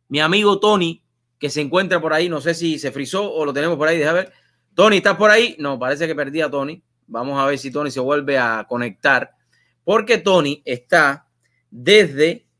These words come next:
un, eh, sí, ya lo tenemos por ahí. Tony, buenas tardes. Gracias por acompañarnos. ¿Cómo te sientes, hermano?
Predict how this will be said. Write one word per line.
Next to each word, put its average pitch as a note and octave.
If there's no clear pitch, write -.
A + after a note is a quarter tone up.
un, F3+
eh, C3+
sí, A#2
ya C3
lo D#3+
tenemos D#3
por C3
ahí. A2+
Tony, G#3+
buenas G3+
tardes. G#3+
Gracias G3
por F#3+
acompañarnos. F#3
¿Cómo F#3
te F#3
sientes, F#3+
hermano? F3+